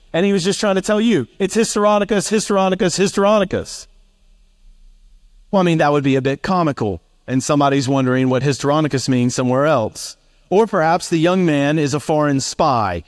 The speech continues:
waiting at a prearranged rendezvous for an utterly ill-chosen code sentence, which will identify to him his correct contact.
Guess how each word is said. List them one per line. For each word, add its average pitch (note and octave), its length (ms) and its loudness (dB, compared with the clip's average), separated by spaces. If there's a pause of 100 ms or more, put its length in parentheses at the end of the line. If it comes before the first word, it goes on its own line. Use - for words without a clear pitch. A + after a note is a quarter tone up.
(160)
waiting E3+ 520 2
at C#3+ 80 0
a C3+ 60 0
prearranged D#3+ 720 2
rendezvous C3+ 840 0
for C#3 200 -2
an D3 100 0
utterly E3 540 2
ill-chosen F3 880 0
code G3+ 360 0
sentence, C#3 640 -2 (260)
which G#3 220 0
will G3 160 2
identify F#3 680 0
to G3+ 240 0
him D3+ 340 0 (180)
his F#3 220 0
correct D3+ 500 0
contact. D#3 720 -2